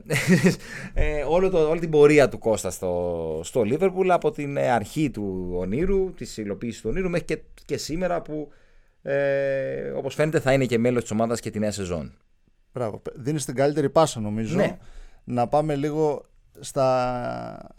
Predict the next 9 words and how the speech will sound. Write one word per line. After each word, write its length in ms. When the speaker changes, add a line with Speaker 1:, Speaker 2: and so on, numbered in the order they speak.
Speaker 2:
στα 180
πρακτικά 500
ζητήματα 960
του 320
επεισοδίου, 1000
στο 420
βασικό 460
μας 220
προβληματισμό 1120